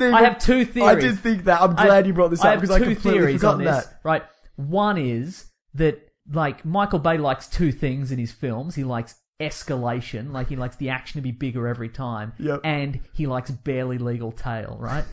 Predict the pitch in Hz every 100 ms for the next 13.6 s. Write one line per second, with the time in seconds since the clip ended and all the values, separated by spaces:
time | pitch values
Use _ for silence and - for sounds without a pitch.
0 | - 160 147 139 - 165 147 139 139 147
1 | 131 - - 175 208 220 180 170 170 -
2 | 170 165 _ 151 - 180 - - 170 254
3 | 220 175 185 151 156 147 160 - 147 147
4 | 160 185 156 135 - 139 120 120 117 -
5 | - 135 147 - 151 143 156 156 151 135
6 | 135 156 135 131 143 135 135 131 127 123
7 | 120 143 131 131 120 117 - 127 120 117
8 | 110 135 120 101 120 - _ _ 147 170
9 | 156 143 143 127 139 135 127 139 139 127
10 | 117 - 139 123 127 120 - 139 127 -
11 | 135 127 120 117 120 120 117 110 - _
12 | 139 131 - - 131 127 120 - 123 120
13 | 135 123 117 135 123 -